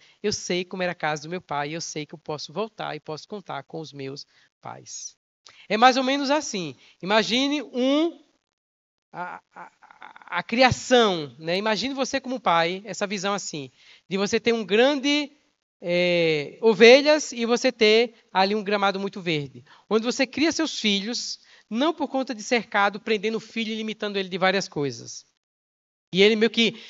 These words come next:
"Ai, como eu queria fugir daqui, porque eu queria ver como é que é aí fora." Aí fora. Imagi-, imaginando que a grama do vizinho é melhor,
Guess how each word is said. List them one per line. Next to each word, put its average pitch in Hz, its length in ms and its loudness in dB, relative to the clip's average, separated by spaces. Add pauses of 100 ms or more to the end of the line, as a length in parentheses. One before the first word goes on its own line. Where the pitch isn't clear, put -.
(160)
"Ai, - 180 -8
como 208 180 -6
eu 202 60 -8
queria 190 320 -10
fugir 196 460 -8
daqui, 190 420 -8
porque 185 200 -14
eu 208 60 -4
queria 202 380 -4 (240)
ver 196 180 -2
como 214 140 -10
é 208 60 -4
que 208 100 -6
é 208 80 0
aí 214 100 -4
fora." 156 380 -4 (180)
Aí 196 220 0
fora. 147 420 -2 (200)
Imagi-, 220 380 2
imaginando 240 600 0
que 247 60 -2
a 233 60 2
grama 247 240 -2
do 247 100 -8
vizinho 226 300 -2
é 226 40 0
melhor, 220 400 4